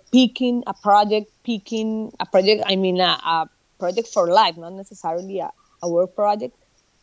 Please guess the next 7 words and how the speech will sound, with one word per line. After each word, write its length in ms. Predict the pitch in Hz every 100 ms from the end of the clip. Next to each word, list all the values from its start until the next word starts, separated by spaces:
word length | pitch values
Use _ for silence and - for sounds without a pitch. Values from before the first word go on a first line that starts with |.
| _
think, 400 | - 202 208 220 - _ _
"Am 200 | 185 214
I 140 | 214
going 340 | 220 220 208 214 -
to 100 | 226
enjoy 480 | 214 214 220 214 220
it? 80 | 233